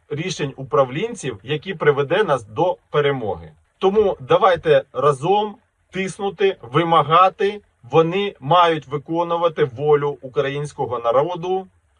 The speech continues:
а не почувати на лаврах, отримувати баснословні кошти і не за що не відповідати. Такого не може бути, тому що це ускладнює нашу перемогу, а ціна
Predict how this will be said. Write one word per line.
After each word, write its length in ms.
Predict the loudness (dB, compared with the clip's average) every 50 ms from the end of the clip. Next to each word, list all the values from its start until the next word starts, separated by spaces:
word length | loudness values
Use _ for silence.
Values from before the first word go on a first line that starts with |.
| _ _ 4
а 180 | 4 4 6
не 140 | 4 2 0
почувати 560 | -2 -2 -4 -4 0 2 4 4 4 2 0
на 140 | 0 2 4
лаврах, 600 | 6 6 6 6 4 4 2 0 0 0 -4 _ _ _ _ _ _
отримувати 640 | -2 -2 0 2 0 2 2 2 2 2 0 0 -2
баснословні 720 | 0 0 -2 -2 -2 -8 -12 -8 -2 -2 -2 0 -2 -6 -10
кошти 420 | -6 -6 -4 -4 -4 -6 -8 -8
і 180 | -8 -6 -4 0
не 120 | 0 2
за 160 | 2 2 0
що 240 | 0 0 -4 -4 -2
не 100 | -2 -2
відповідати. 800 | -4 -4 -6 -4 -4 -4 -4 -2 0 0 0 0 -2 -6 -14 -20 _ _ _ _ _
Такого 400 | -4 -4 0 0 2 2 2 2
не 120 | 0 -2
може 280 | -4 -4 -4 -4 -4 -4
бути, 460 | -4 -4 -6 -4 -2 -2 -2 -2 -4 -8 _ _ _ _ _
тому 240 | -6 -4 -4 -4
що 180 | -4 -4 -6 -8
це 180 | -2 0 0 0
ускладнює 760 | 0 -4 -10 -14 -14 -8 0 2 2 4 2 0 -2 -4 -4
нашу 300 | -2 -2 -2 -4 -6 -4
перемогу, 720 | -2 2 4 4 4 6 4 4 4 4 2 0 -2 -4 -6 _ _ _
а 140 | 2 2 2
ціна 520 | 0 -4 -8 -4 0 2 4 4 4 4